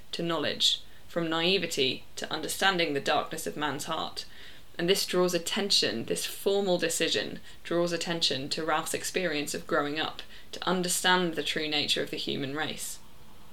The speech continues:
A novel that traces a character from childhood to adulthood is called a Bildungsroman, and Lord of the Flies could be argued to be a type of this novel.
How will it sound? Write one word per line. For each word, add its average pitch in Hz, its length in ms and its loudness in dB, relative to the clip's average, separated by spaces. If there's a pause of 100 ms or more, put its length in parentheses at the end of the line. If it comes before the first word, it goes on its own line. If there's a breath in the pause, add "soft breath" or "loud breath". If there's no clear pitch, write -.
(720 loud breath)
A 214 80 6
novel 285 240 8
that 247 120 8
traces 214 380 8
a 175 80 12
character 165 420 6
from 156 200 0
childhood 208 540 6
to - 360 4
adulthood 139 540 4
is 170 120 2
called 170 240 2
a 170 40 0
Bildungsroman, 147 1000 4 (480 loud breath)
and 190 200 2
Lord 226 180 10
of 220 60 2
the 214 60 4
Flies 156 420 4
could - 320 -4
be - 140 4
argued 151 460 2 (100)
to - 100 -4
be 98 180 2
a - 80 2
type - 380 0
of 151 140 -6
this 147 180 -2
novel. 87 420 -4